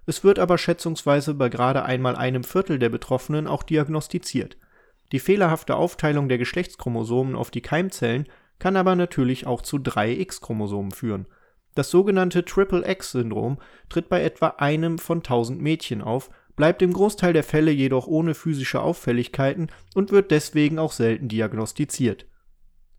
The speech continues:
Schwerwiegende Krankheitsbilder tauchen bei Menschen mit weiteren Geschlechtschromosomen auf.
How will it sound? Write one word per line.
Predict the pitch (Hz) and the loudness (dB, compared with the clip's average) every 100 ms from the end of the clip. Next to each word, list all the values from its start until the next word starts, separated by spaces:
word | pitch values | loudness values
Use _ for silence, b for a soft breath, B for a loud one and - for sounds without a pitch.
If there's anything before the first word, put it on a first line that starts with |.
| _ - | _ -16
Schwerwiegende | - 190 208 208 196 175 | 4 4 6 2 2 2
Krankheitsbilder | - 180 190 131 - - 127 131 135 | 2 0 2 2 2 2 4 6 4
tauchen | - 143 147 | 2 0 0
bei | 127 123 | 0 0
Menschen | 120 147 - 165 | 0 -2 -2 -2
mit | 170 - | 0 2
weiteren | 185 190 139 117 | 2 2 -2 -2
Geschlechtschromosomen | 113 120 117 - 123 110 107 104 104 | -2 -4 -8 -8 -6 -6 -4 -4 -4
auf. | 101 101 - | -4 -6 -8